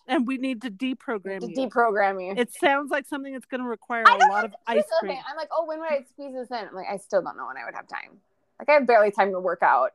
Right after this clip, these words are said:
Speaker 2: And if I stop working out, I think my husband might actually be very crabby with me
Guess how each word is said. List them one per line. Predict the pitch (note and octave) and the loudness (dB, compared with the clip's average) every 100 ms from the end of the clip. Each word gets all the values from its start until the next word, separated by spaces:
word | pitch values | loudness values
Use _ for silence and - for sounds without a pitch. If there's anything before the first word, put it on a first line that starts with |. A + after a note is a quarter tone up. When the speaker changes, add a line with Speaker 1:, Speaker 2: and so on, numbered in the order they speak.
| _ | _
Speaker 2:
And | G3+ | -6
if | G3+ | -2
I | G#3+ | 0
stop | G#3+ G3+ | 2 2
working | G3 F3+ E3 | 0 -8 -10
out, | D#3 - _ _ | -10 -10 _ _
I | F#3+ F#3 | -14 -12
think | F#3 | -12
my | E3+ | -10
husband | F3+ E3+ D3 | -12 -12 -12
might | B2+ | -6
actually | B2+ G#2+ - A#2+ A2 - _ _ _ _ _ _ _ _ _ _ _ _ _ _ _ | -4 -4 -4 -4 -4 -12 _ _ _ _ _ _ _ _ _ _ _ _ _ _ _
be | F3 | -8
very | D3+ D#3 | -4 -4
crabby | C#3 D3+ A#2 | -2 -4 -4
with | B2+ C3 | -6 -10
me | D#2+ F#2 | -12 -18